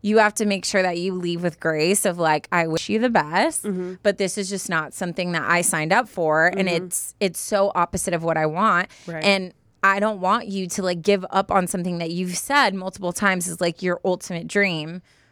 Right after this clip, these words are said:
Speaker 1: For me, like, I don't wanna be the source of resentment down the line.
Speaker 2: Yeah.
Speaker 1: Like, you do your thing and you try it, and maybe down the year, down the road,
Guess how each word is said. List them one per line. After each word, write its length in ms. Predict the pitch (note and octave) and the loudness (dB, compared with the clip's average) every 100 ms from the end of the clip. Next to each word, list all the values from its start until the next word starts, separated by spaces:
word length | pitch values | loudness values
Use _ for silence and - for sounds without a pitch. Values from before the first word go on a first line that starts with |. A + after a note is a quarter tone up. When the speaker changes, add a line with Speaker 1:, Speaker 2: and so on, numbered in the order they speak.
| _ | _
Speaker 1:
For 240 | - G#3+ | -2 2
me, 260 | B3 C#4+ E3+ | 4 2 2
like, 180 | F3 - | 0 2
I 120 | F#3 F#3+ | 2 2
don't 120 | B3 | 2
wanna 200 | C4 F#3+ | 0 0
be 100 | F#3 | -2
the 120 | F3+ | -2
source 280 | - E3 - | -2 -2 -2
of 100 | D#3+ | -4
resentment 680 | D#3+ D#3 C3+ F3+ F3+ G3+ F#3 | -2 -2 -4 -4 -2 -2 2
down 220 | E3 E3 | 0 2
the 60 | D3+ | -4
line. 440 | C#3+ D3 F#3 A3+ | -4 -4 -2 -4
Speaker 2:
Yeah. 220 | G#3 E3+ E3 | -6 -4 2
Speaker 1:
Like, 200 | G3 - | 2 2
you 220 | F#3 A3 | -2 -2
do 120 | B3 | 0
your 120 | D4+ D4+ | 0 2
thing 300 | B3+ A#3+ A3 | 2 2 2
and 100 | F#3+ | -2
you 60 | |
try 320 | - G#3+ G#3 | -2 2 4
it, 300 | E3+ E3+ A3 - | 4 2 0 0
and 160 | G#3 | 0
maybe 260 | G3+ A3 C4 | 2 0 0
down 220 | B3 A#3+ | 0 -2
the 80 | A3 | -2
year, 340 | F#3+ F#3+ - - | 0 0 -2 -2
down 220 | F#3 F3+ | 2 2
the 80 | F#3 | 2
road, 440 | E3+ E3 F3 G#3 | 0 2 2 0